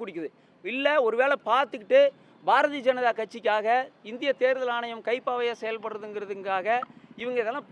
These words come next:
மறைச்சு உடனடியா ஒரே நிமிஷத்துல, ஒரு செகண்ட்ல அத்தனை வேட்பாளர்கள், அனைத்து இந்திய அண்ணா திராவிட முன்னேற்ற கழகம்,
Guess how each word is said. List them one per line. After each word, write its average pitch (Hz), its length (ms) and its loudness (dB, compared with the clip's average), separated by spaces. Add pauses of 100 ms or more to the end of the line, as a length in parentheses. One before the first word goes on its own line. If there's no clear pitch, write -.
மறைச்சு 285 500 0 (320)
உடனடியா 294 580 2
ஒரே 302 260 4
நிமிஷத்துல, 254 580 -4
ஒரு 277 200 0 (100)
செகண்ட்ல 233 480 -2 (280)
அத்தனை 277 420 2
வேட்பாளர்கள், 233 580 2
அனைத்து 220 300 -6
இந்திய 233 140 -2
அண்ணா 220 200 0
திராவிட 208 300 -2
முன்னேற்ற 196 320 -8
கழகம், 185 400 -4